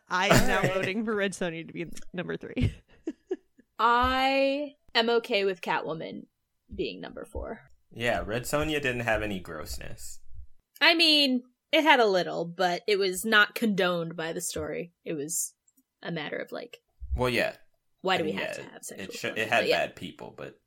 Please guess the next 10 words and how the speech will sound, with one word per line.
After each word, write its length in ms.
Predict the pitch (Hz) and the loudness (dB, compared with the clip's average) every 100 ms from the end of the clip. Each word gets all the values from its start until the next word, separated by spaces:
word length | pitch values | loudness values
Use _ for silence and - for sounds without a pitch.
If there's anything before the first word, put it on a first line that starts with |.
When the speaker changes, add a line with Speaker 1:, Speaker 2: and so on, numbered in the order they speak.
| - - - | -20 -16 -12
Speaker 2:
the 100 | 92 | -10
story 520 | - 117 120 113 98 | -4 -2 0 -2 -4
didn't 300 | 92 87 87 | -8 -8 -10
treat 320 | - 101 85 | -10 -10 -8
someone 400 | - 90 85 82 | -8 -6 -8 -8
badly 400 | 76 80 82 78 | -6 -6 -6 -12
because 360 | 73 82 90 85 | -12 -12 -12 -12
of 80 | |
their 180 | 82 76 | -8 -8
identity. 680 | 64 - 64 - - 92 117 | -8 -10 -14 -14 -14 -14 -16